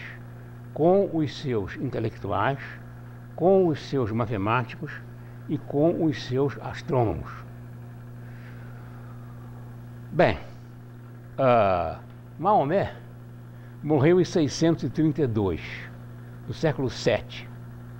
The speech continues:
Logo após a Maomé, os, os califas seguintes, quer dizer, Abu Bakr,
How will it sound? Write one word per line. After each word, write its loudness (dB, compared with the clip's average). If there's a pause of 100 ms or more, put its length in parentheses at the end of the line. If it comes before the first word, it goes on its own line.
(1500)
Logo 6
após -2 (140)
a 0
Maomé, 2 (800)
os, -2
os 0
califas 4
seguintes, -4 (560)
quer 2
dizer, 4 (200)
Abu 4
Bakr, 2